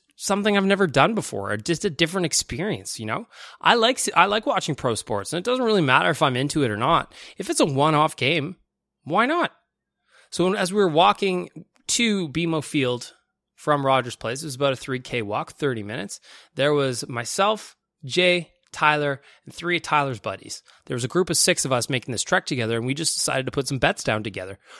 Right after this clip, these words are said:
None of us care about soccer, but if you listen to B L T Bets, fresh episode out today, by the way, Liam was telling us a bunch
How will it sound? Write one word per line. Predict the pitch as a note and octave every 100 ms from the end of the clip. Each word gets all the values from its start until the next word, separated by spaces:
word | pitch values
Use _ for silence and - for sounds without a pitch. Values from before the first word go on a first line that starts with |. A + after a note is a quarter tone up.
| -
None | B2 C#3+ F#3+
of | F#3+
us | F3+
care | - D3+
about | C#3 C3+
soccer, | A#2 F#2+ C3 D3 - - -
but |
if | C3
you | C#3
listen | C#3+ D3+
to | B2
B | C3
L | C3
T | -
Bets, | A#2 E3+ D#3+ - -
fresh | - G#3+ G#3
episode | G3+ - E3+
out | D3+
today, | C#3+ C#3 D#3
by | G#2+
the | G#2
way, | B2 - _ _ _ _ _ _ _ -
Liam | D#3 G3+ B3
was | A3+
telling | - E3 D#3
us | C3+
a |
bunch | C3 B2+ B2+ -